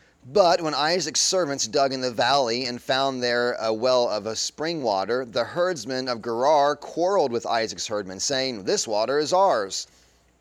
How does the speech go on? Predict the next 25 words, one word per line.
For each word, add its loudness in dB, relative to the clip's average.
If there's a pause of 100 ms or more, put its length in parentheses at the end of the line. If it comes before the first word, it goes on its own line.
So -4
he 0
called 4
the -4
name -2
of 0
the 0
well 4
Esek, -4 (300)
because -4
they 0
contended -2
with -6
him. -14 (800)
Then -6
they 0
dug 4
another 2
well, 2
and -8
they 2
quarreled 2
over 2
that 4
also. 0